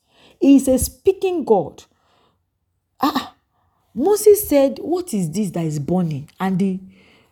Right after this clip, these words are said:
the, the grass is not consumed. I will turn and see." As it turned, the first thing is that God spoke. That's how you find God. You find God in his word. When you find God, he will start to speak to you.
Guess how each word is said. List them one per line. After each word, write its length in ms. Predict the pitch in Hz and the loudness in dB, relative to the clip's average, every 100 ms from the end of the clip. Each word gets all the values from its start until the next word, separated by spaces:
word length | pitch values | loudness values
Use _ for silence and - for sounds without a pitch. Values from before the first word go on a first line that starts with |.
| _ | _
the, 240 | 170 196 175 | 0 2 2
the 140 | 196 | 0
grass 320 | 165 269 262 | 2 0 0
is 120 | 165 | -4
not 220 | 170 180 180 | -4 -4 -6
consumed. 460 | 143 131 147 226 - | -10 -10 -12 -8 -2
I 120 | 277 | 2
will 180 | 277 285 | 2 0
turn 380 | - 359 403 392 | -2 -2 -4 -6
and 200 | 196 180 | -4 -4
see." 540 | 151 - - 196 - - _ _ _ _ _ - | -4 -8 -6 -4 -6 -12 _ _ _ _ _ 0
As 220 | 277 - | 2 2
it 280 | 269 247 - | 0 -2 -4
turned, 280 | 311 233 | -2 0
the 60 | 190 | 0
first 320 | - 277 294 | 0 0 0
thing 120 | 247 | -2
is 80 | 185 | -2
that 180 | 175 160 | -2 -4
God 180 | 196 180 | -4 -6
spoke. 500 | - 170 - - - | -8 -8 -10 -14 -14
That's 180 | 208 220 | -10 -6
how 100 | 175 | -4
you 100 | 156 | -4
find 240 | - 151 | -6 -8
God. 260 | - - - _ _ - - | -10 -16 -18 _ _ -20 -8
You 140 | - 269 | 2 2
find 300 | 277 349 330 | 2 -4 2
God 160 | 262 | 4
in 120 | 196 170 | 4 -2
his 240 | 147 143 | -4 -4
word. 320 | 165 143 - _ - - | -6 -6 -12 _ -20 -12
When 320 | 254 240 415 | -4 2 2
you 100 | 320 | 2
find 260 | 180 262 240 | 0 -2 0
God, 220 | 190 170 | -2 -2
he 60 | 196 | -2
will 120 | 190 | -4
start 260 | 180 269 262 | -6 -6 -6
to 100 | 156 | -10
speak 340 | - 185 - | -10 -10 -10
to 140 | - | -12
you. 260 | 135 131 143 | -12 -14 -16